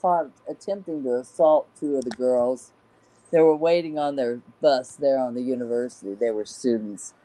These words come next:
And he got out of that charge, and that was reduced, uh, and his aunt bailed him out of, out of the county jail. He had never been in trouble before, and they just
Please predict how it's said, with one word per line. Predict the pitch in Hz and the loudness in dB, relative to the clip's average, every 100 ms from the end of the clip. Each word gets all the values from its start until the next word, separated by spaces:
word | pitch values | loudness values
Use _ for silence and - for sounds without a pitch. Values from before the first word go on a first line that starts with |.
| _ _ _ _ _ - | _ _ _ _ _ 2
And | 151 170 | 4 6
he | 233 269 | 4 4
got | 269 240 196 | 4 6 6
out | 180 170 | 4 2
of | 147 | 2
that | 151 147 - - | 2 0 -2 -8
charge, | 160 131 127 123 120 | -2 0 0 -4 -10
and | 127 | -10
that | 156 156 | -6 -6
was | 147 139 - - _ _ _ _ _ _ 131 | -6 -8 -10 -20 _ _ _ _ _ _ -6
reduced, | 147 143 156 160 156 - - - _ - | -4 -2 -2 0 -2 -6 -20 -20 _ -4
uh, | 151 147 139 | 0 0 -2
and | 156 151 147 | -2 0 0
his | 143 135 - | -2 -4 -4
aunt | 165 160 127 131 | -2 -2 -2 0
bailed | 147 139 135 | 4 6 4
him | 135 139 | 2 2
out | 139 135 | 2 2
of, | 110 - _ _ _ _ - | 0 -4 _ _ _ _ -4
out | 131 123 | 0 0
of | 113 107 _ _ _ | -2 -8 _ _ _
the | 127 | -10
county | 120 156 151 139 127 | -6 4 6 6 2
jail. | 156 151 135 131 | 4 6 6 6
He | 196 | 2
had | 165 | 4
never | 151 135 | 2 2
been | 123 135 127 | 0 -2 -2
in | 117 | -6
trouble | - 139 127 107 | -2 -2 0 -6
before, | 98 - 147 139 127 | -8 -6 -2 2 0
and | 117 | 0
they | 131 | -4
just | 123 113 | -4 -10